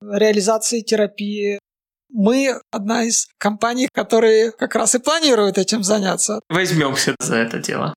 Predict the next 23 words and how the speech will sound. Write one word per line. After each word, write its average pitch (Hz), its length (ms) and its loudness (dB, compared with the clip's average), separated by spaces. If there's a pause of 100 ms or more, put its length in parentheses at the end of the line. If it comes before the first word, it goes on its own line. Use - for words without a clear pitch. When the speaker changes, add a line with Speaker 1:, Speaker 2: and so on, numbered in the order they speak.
(100)
Speaker 2:
Подробности 147 680 2
вы 135 280 4
увидите 127 480 0
в 156 80 -2
нашей 147 260 0
группе 156 360 -2
в 143 60 -4
ближайшие 143 540 0
месяцы. 147 640 -2
Speaker 1:
Очень 269 340 -2
жалко 214 380 0
смотреть, 294 480 0
как 214 240 -4
многие 202 640 0 (100)
американские 190 760 -4
учёные 196 680 -2
и 180 60 -6
биоинженеры 208 800 -4 (120)
выбирают 233 680 2
не 247 340 0 (140)
наиболее 240 840 2
эффективные 220 800 0
способы 180 680 -4